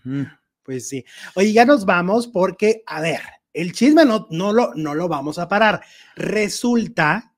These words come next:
Speaker 2: que la expareja de Fernando Colunga dice que es bien violento. Se los vamos a contar ahorita. Nomás le van a dar clic donde dice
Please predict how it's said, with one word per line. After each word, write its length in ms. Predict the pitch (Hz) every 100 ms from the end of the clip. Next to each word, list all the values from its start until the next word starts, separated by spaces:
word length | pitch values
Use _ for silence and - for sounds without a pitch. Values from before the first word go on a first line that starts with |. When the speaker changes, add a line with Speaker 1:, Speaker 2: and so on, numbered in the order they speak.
| _
Speaker 2:
que 140 | 160
la 160 | 156 151
expareja 720 | 147 - - 139 143 - 226
de 80 | 214
Fernando 560 | 139 117 123 123 139 160
Colunga 400 | 127 120 117 143
dice 280 | 131 156
que 340 | 151 135 127 156
es 200 | 165 _ _ _ _ -
bien 840 | 123 170 165 170 165 160 175 170
violento. 640 | 180 160 123 101 92 _ - _ _ _ _ _
Se 160 | 143
los 120 | 135
vamos 220 | 123 160 180
a 80 | 180
contar 300 | 127 147 156
ahorita. 480 | 156 151 151 226 240 - _ _
Nomás 240 | 151 180
le 80 | 226
van 160 | 220 214
a 60 | 208
dar 300 | 196 - _
clic 360 | 170 170 202 -
donde 300 | 151 143 143
dice 440 | 143 151 185 180